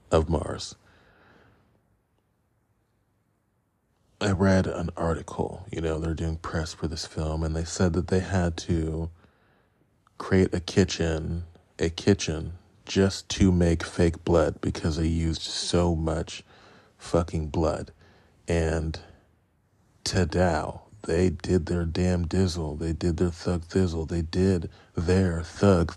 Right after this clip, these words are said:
thesis. There's a lot of fucking blood in this movie.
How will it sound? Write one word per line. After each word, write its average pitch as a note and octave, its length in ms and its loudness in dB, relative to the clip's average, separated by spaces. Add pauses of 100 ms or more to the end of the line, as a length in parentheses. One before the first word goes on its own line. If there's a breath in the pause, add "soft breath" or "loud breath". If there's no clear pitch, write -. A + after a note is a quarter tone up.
thesis. - 640 4 (1400 soft breath)
There's C#3+ 220 8
a A2+ 40 8
lot B2 260 6
of G#2+ 80 4
fucking G#2+ 380 2
blood A#2 220 6
in G2+ 60 6
this E2+ 200 -2
movie. D2+ 380 0